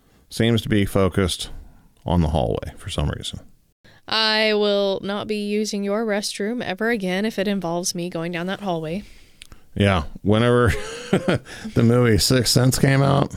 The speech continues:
Speaker 2: Mm-hmm.
Speaker 1: and the scene where he goes to the bathroom in the middle of the night,
Speaker 2: Yes.
Speaker 1: that hit home hard. I
Speaker 2: Yeah.
Speaker 1: was like, "Yeah,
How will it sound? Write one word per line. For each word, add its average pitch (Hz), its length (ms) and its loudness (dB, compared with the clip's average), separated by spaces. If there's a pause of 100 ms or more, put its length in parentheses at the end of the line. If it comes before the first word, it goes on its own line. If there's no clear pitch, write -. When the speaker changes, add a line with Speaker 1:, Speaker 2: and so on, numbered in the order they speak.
(100)
Speaker 2:
Mm-hmm. 196 800 -4
Speaker 1:
and 98 520 2
the 95 40 2
scene 113 380 2
where 107 140 4
he 107 160 4
goes 110 240 4
to 113 100 2
the 101 80 4
bathroom 107 460 2
in 123 100 2
the 120 60 2
middle 123 200 2
of 123 80 4
the 123 60 4
night, 127 320 0
Speaker 2:
Yes. 165 640 -6
Speaker 1:
that 123 400 4
hit 110 240 4
home 107 240 6
hard. 90 520 4
I - 40 -12 (480)
Speaker 2:
Yeah. 113 80 6
Speaker 1:
was 107 120 6
like, 117 300 2
"Yeah, 165 400 4